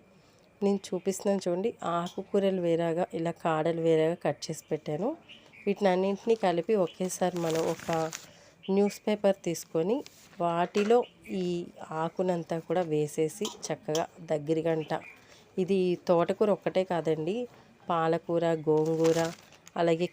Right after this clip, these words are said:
కొత్తిమీర, కరివేపాకు, ఏదైనా సరే మనం anyhow ఏ ఆకుకూర తెచ్చినా ఒకేసారి నాలుగైదు రకాలు తెచ్చుకున్నా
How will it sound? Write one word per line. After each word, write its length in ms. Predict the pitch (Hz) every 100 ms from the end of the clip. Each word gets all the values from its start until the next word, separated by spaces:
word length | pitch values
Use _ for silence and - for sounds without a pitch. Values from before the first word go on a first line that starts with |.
| -
కొత్తిమీర, 640 | 170 - - 175 175 170 170 -
కరివేపాకు, 760 | 165 160 165 165 170 160 - 160 - 185 180
ఏదైనా 380 | 196 214 220 214 214
సరే 180 | 196 180 170
మనం 160 | 165 - 165
anyhow 340 | 170 185 190 160 175 170
ఏ 40 | 185
ఆకుకూర 420 | 180 170 - 185 185
తెచ్చినా 400 | 180 160 - 160 165 - 175
ఒకేసారి 460 | - 190 - 202 185
నాలుగైదు 360 | 165 160 165 156
రకాలు 300 | 151 - 185 185
తెచ్చుకున్నా 380 | 165 - 170